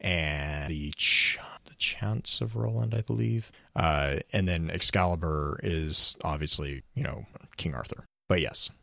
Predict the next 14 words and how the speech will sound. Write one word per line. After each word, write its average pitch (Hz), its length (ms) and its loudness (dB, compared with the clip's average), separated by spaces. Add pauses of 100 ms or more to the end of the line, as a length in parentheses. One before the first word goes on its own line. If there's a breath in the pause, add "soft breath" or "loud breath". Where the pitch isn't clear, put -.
your 87 180 0
Durandal 95 720 2
is, 76 360 0 (320)
that's 98 240 4
got, 85 240 2
Durandal's 139 400 12
got 110 120 8
its 101 100 2
own, 104 240 2
like, 82 280 -2
really 90 320 2
cool, 80 600 -2
uh, 73 340 -4 (160)
it, 104 200 -2